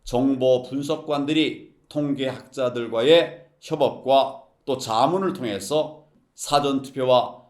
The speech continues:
당일투표의 차이 등 통계학적으로 문제가 없는지 여부를 더블 체크해야 할 것입니다. 문제가 있을 경우 최종 정보 사용자인 대통령께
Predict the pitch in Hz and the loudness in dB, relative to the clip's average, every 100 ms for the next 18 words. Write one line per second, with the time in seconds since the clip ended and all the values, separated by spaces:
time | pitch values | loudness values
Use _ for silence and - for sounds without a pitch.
0 | _ - 117 147 156 147 151 160 156 - | _ -6 0 2 0 -2 2 4 2 -2
1 | - 202 180 160 196 214 - - - _ | -2 0 2 2 0 -2 -8 -18 -20 _
2 | - 175 160 156 135 - 131 120 123 117 | -2 0 2 0 0 -2 -4 0 0 0
3 | 104 156 170 160 160 160 120 156 180 165 | -4 -6 -2 0 2 0 0 0 0 0
4 | 160 175 170 117 95 117 156 - - _ | 0 2 2 0 -2 0 0 -2 -10 _
5 | _ 135 151 156 - 143 - 123 104 117 | _ -2 0 -2 -4 -8 -10 -8 -2 0
6 | 143 - - _ - 131 113 - 85 76 | 0 -2 -20 _ -8 -6 -6 -8 -12 -16
7 | - _ _ _ _ _ 98 113 120 156 | -20 _ _ _ _ _ -6 0 4 6
8 | 185 160 - 127 120 92 135 131 - - | 6 4 2 -8 -6 -4 -2 -2 -4 -14
9 | _ _ _ - 170 151 147 139 135 135 | _ _ _ -6 0 2 2 0 -2 -6
10 | 123 135 147 151 147 135 135 131 139 156 | -2 -2 2 0 0 -4 -2 -2 0 2
11 | 131 - - _ _ 101 131 - 156 156 | 0 -6 -16 _ _ 2 4 4 2 0
12 | 147 143 180 143 - - | 0 -2 2 2 0 -10